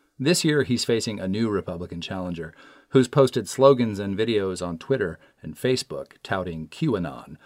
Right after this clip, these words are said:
the lunatic conspiracy theory that claims Democrats are secretly harboring a satanic cult of pedophiles and cannibals. Across Maricopa County, the story of the past four years is much the same.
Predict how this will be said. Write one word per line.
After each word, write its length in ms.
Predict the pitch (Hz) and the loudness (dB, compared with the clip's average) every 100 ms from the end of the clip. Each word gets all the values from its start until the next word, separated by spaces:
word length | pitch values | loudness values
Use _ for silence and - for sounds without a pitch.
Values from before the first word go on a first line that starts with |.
| - _ - | -20 _ -6
the 80 | |
lunatic 580 | 92 101 127 117 - 95 | -2 2 4 2 -2 -10
conspiracy 640 | - 92 - 160 127 90 | -8 -10 -2 0 0 -2
theory 340 | 80 85 80 85 | -8 -8 -6 -6
that 180 | 85 - | -8 -10
claims 420 | - 92 90 85 | -8 -6 -6 -6
Democrats 580 | 104 101 92 95 80 85 | -8 -8 -8 -10 -8 -10
are 80 | 76 | -10
secretly 460 | - 107 - 85 | -8 -8 -8 -10
harboring 540 | - 98 95 87 85 73 | -6 -4 -4 -6 -8 -10
a 100 | 85 | -12
satanic 640 | 85 82 - 95 80 - | -12 -14 -12 -10 -12 -16
cult 340 | - 120 87 - | -8 -6 -6 -10
of 200 | 76 - - | -16 -18 -8
pedophiles 640 | 107 95 82 80 135 - | -8 -6 -8 -10 -12 -16
and 100 | - | -18
cannibals. 640 | - 117 87 - - - - _ _ _ - | -8 -8 -8 -14 -18 -18 -20 _ _ _ -8
Across 420 | 123 156 170 - | 4 4 4 2
Maricopa 540 | 135 127 113 117 104 | 4 4 4 0 0
County, 520 | - 104 92 - - - | -6 -8 -8 -10 -18 -14
the 100 | 95 | -10
story 360 | - 123 123 123 | -2 2 4 2
of 100 | 95 | 0
the 80 | 90 | -2
past 300 | 117 107 - | -4 -4 -2
four 200 | 101 95 | -2 0
years 380 | 104 101 90 | 0 -2 -2
is 160 | 110 117 | -6 -2
much 240 | 135 135 | -2 -2
the 100 | - | -8
same. 440 | 82 92 76 - | -8 -8 -12 -18